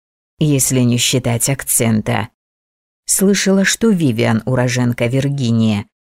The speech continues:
пояснила я. "Да-да, верно, душечка. Мы выросли прямо на границе с Кентукки,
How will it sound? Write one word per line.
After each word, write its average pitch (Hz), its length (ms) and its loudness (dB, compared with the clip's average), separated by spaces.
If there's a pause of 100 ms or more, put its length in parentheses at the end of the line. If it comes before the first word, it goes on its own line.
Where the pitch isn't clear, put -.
(180)
пояснила 120 640 0
я. 117 400 -2 (760)
"Да-да, 143 1040 2 (460)
верно, 147 560 2
душечка. 117 800 -4 (520)
Мы 151 240 2
выросли 139 480 2
прямо 120 360 0
на 120 120 0
границе 117 580 0
с - 160 -2
Кентукки, 117 800 -4